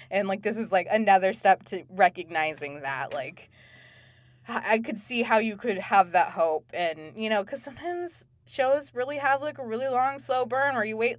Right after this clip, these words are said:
five seasons or six seasons or eight seasons until the two main characters finally get together.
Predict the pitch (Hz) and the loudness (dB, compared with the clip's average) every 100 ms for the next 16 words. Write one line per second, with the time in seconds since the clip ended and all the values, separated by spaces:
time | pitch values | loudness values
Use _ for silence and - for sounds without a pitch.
0 | - 254 247 240 254 247 233 240 233 208 | 0 4 4 2 -10 -6 -2 0 0 0
1 | 220 240 226 - 233 226 220 208 208 185 | -2 -6 -6 -8 -8 -6 -6 -4 0 0
2 | - - 220 220 226 233 226 208 208 202 | -2 -2 0 0 -4 -8 -6 -6 -6 -6
3 | 208 214 202 196 185 - - - 220 202 | 0 0 2 2 2 -4 -18 -10 -8 -2
4 | 196 190 196 196 202 226 - 226 214 208 | -2 2 4 4 2 2 4 4 4 -2
5 | 202 214 185 233 214 262 | -4 4 4 6 6 6